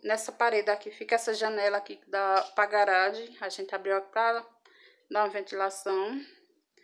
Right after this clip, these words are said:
E fica essa cortina ali. Aí aqui eu coloco também um mosquiteiro, tem muito pernilongo aqui. Aí o quarto aqui a gente deu acabamento, mas ainda falta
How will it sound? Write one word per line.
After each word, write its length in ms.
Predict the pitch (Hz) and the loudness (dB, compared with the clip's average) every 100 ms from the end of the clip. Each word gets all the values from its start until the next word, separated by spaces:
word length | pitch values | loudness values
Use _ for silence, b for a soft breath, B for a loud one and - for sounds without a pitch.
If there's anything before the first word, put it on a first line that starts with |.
| b b b b _ - | b b b b _ -14
E 500 | 220 240 277 - - | -8 -6 -6 -8 -14
fica 300 | - 247 240 | -12 -4 -2
essa 180 | 247 269 | 0 -4
cortina 580 | 277 285 - 214 196 202 | -4 -4 -4 -8 -4 -2
ali. 380 | 190 165 - _ _ _ _ _ B B B B _ | -2 -6 -8 _ _ _ _ _ B B B B _
Aí 160 | 202 220 | 0 4
aqui 220 | 247 - | 4 0
eu 80 | 240 | -4
coloco 480 | 233 226 226 220 - | 0 2 2 0 -4
também 260 | 220 220 | -6 -4
um 220 | 214 214 208 | -2 -4 -4
mosquiteiro, 680 | 208 - - 196 202 214 233 _ | -8 -10 -10 -6 -4 -4 -6 _
tem 100 | 208 | -8
muito 240 | 202 202 - | -8 -10 -8
pernilongo 540 | 214 214 208 202 190 | -6 -6 -4 -2 0
aqui. 500 | 196 - 202 220 262 - - _ _ _ _ _ _ _ _ _ b b b _ | -2 -4 -8 -6 -8 -10 -20 _ _ _ _ _ _ _ _ _ b b b _
Aí 180 | - 220 | 0 2
o 100 | 240 | 4
quarto 260 | 262 269 269 | 6 6 4
aqui 220 | 269 269 | 2 2
a 60 | 240 | 0
gente 260 | 247 247 | 0 -2
deu 120 | 233 | 2
acabamento, 760 | 240 233 220 208 220 214 233 247 | 4 4 4 2 -2 -4 -6 -10
mas 580 | 233 208 214 214 220 226 277 302 - - - - - _ _ _ _ b b b _ _ _ | -2 2 2 2 -2 -8 -6 -8 -10 -20 -20 -20 -20 _ _ _ _ b b b _ _ _
ainda 260 | 208 208 220 | -6 -4 -4
falta 680 | - 226 208 208 208 214 | 0 4 6 4 4 2